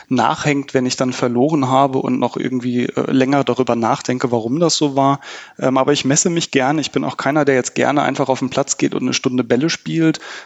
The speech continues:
Ähm, wir, wir machen dann schon immer gerne Matches.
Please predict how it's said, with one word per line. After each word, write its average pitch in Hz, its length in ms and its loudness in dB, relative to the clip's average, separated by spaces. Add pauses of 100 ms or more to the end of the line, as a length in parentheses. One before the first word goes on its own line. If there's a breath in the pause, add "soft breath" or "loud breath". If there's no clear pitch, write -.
(120)
Ähm, 131 580 0
wir, 127 480 2
wir 139 80 4
machen 147 220 0
dann 147 120 2
schon 156 220 -2
immer 135 180 0
gerne 120 220 0
Matches. - 480 -4